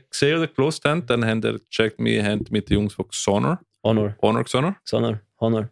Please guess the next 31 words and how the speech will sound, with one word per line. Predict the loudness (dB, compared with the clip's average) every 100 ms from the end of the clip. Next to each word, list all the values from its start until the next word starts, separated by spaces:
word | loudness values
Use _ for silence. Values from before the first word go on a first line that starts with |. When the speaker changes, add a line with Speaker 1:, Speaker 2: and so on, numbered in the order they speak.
| -6
Speaker 1:
ähm, | 0 2 4 2 2 0 0
äh, | 0 -2 0
Probe | 2 4
Room, | 2 0 _
der | 0
erste | 0 0 0
Probe | 2 2
Room | 2
Invaders | 2 2 0 0 0
und | 0
der | 2
einzige | 0 0
bis | 0
jetzt, | 0 -4 -8 _ _ -20 _ 0
äh, | 0
Probe | 2 0 2
Room | 2
Invaders, | 0 0 0 -2 -4 -2
äh, | 2 0
gemacht. | 0 0 0 -2 _ _
Äh, | 0 2 0
wir | 0 -2
haben |
gesehen, | 0 0 2 0 -2 -8 _ _ _
wir | 0 2
haben | 2
die | 0
ein |
bisschen | 0 -4 0 2
näher | 2 0 -2 -6
kennengelernt. | 0 0 2 0 0 -2